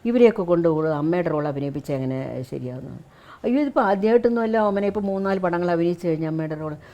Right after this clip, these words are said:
"ഓ, എന്നാലും ഈ ഇവരെയൊക്കെ കയറി അമ്മയെന്ന് വിളിക്കുക എന്ന് പറഞ്ഞാൽ എനിക്കതൊരു വലിയ ബുദ്ധിമുട്ടാണല്ലോ." അപ്പം ഞാൻ എൻ്റെ മനസ്സിൽ വിചാരിച്ചു, "ഓ, ഇങ്ങേര് എന്നെ ഈ പടത്തിൽ നിന്ന് കട്ട് ചെയ്യിക്കും." സത്യത്തിൽ ഞാൻ മനസ്സിൽ അപ്പോൾ ഇത് വല്ലപ്പോഴെങ്ങാനും കിട്ടുന്ന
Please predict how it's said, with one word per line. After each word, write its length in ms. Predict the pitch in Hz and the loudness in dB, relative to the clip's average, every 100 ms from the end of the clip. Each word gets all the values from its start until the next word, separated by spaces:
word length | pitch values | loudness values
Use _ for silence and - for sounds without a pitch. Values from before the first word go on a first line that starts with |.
| - | -6
"ഓ, 100 | 208 | 2
എന്നാലും 540 | 180 175 208 208 196 185 254 240 202 | 6 6 6 6 6 2 -8 -14 -6
ഈ 100 | 185 185 180 170 156 | -2 0 2 4 4
ഇവരെയൊക്കെ 440 | 147 175 208 196 180 | 2 2 2 2 0
കയറി 120 | 170 170 | 2 2
അമ്മയെന്ന് 440 | 151 175 214 202 | 2 2 2 2
വിളിക്കുക 320 | 180 165 180 | 2 2 0
എന്ന് 160 | 170 165 | 0 0
പറഞ്ഞാൽ 260 | 160 165 | 0 0
എനിക്കതൊരു 380 | 160 156 170 170 | 0 0 -2 -2
വലിയ 240 | 165 156 175 | -2 -2 -4
ബുദ്ധിമുട്ടാണല്ലോ." 800 | 131 151 165 165 151 147 147 - - - - - - - - - - - | -6 -6 -4 -2 -4 -6 -10 -14 -20 -20 -20 -18 -16 -16 -18 -20 -20 -16
അപ്പം 260 | - 220 190 | -10 -6 -4
ഞാൻ 320 | 180 202 220 | -4 -4 -4
എൻ്റെ 200 | 160 170 | -4 -4
മനസ്സിൽ 360 | 165 156 160 180 | -4 -6 -6 -4
വിചാരിച്ചു, 260 | 160 160 | -4 -6
"ഓ, 120 | 180 | -4
ഇങ്ങേര് 380 | 156 151 170 170 | -4 -2 0 0
എന്നെ 200 | 156 165 | 0 0
ഈ 140 | 160 160 | 0 -2
പടത്തിൽ 420 | 151 139 147 151 | -4 -6 -6 -4
നിന്ന് 140 | 147 | -4
കട്ട് 220 | 143 - | -4 -6
ചെയ്യിക്കും." 360 | 139 127 120 131 - _ - - _ - - | -8 -8 -8 -12 -12 _ -20 -20 _ -4 0
സത്യത്തിൽ 340 | 269 311 302 | 2 2 6
ഞാൻ 140 | 285 | 6
മനസ്സിൽ 260 | 254 233 240 | 6 4 2
അപ്പോൾ 260 | 214 233 185 | 2 2 2
ഇത് 220 | 165 170 - - - - - | 2 -2 -4 -20 -20 -20 -16
വല്ലപ്പോഴെങ്ങാനും 640 | - 127 147 165 180 190 | -8 -6 0 2 2 0
കിട്ടുന്ന 300 | 180 165 220 | -2 0 -2